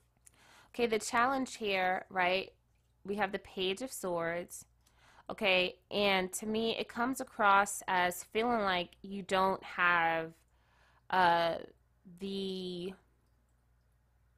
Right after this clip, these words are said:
the wherewithal or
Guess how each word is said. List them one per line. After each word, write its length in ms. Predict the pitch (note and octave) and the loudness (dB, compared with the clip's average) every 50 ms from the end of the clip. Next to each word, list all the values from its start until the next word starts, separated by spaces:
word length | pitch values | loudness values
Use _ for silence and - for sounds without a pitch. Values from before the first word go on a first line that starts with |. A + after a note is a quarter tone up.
| _ _ _ _ _ _ _ _ _ _ _ _ _ _ _ _ _ _ _ _ _ _ _ _ _ _ _ _ _ _ _ _ | _ _ _ _ _ _ _ _ _ _ _ _ _ _ _ _ _ _ _ _ _ _ _ _ _ _ _ _ _ _ _ _
the 120 | - F#3 F3+ | -8 -6 -6
wherewithal 1000 | F3+ G3 A#3 A#3+ B3 B3 B3+ C4 B3+ - B3+ A#3 A3+ A3+ A3+ A3+ A3+ A3 G#3+ - - | -2 0 2 2 4 4 2 0 -2 2 4 6 8 8 8 8 8 6 6 4 2
or 460 | G3+ G3 G3 G3 F#3+ F#3+ F#3 F#3+ | 2 4 6 6 6 6 4 2